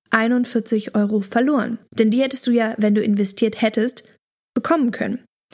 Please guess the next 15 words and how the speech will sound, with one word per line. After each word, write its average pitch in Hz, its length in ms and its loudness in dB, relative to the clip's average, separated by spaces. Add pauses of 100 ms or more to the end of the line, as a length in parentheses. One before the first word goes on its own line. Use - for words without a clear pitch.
(280)
Das 254 200 2
heißt 294 300 -2
Opportunitätskosten 214 1200 0
und 214 140 2
da 208 80 2
heißt 220 240 -2
einfach 247 340 2
nur, 240 260 4 (380)
dass - 220 0
du 254 180 0
quasi 311 500 0
die 285 180 -2
Opportunity 311 800 2
verpasst 285 600 -2
hast, 226 340 0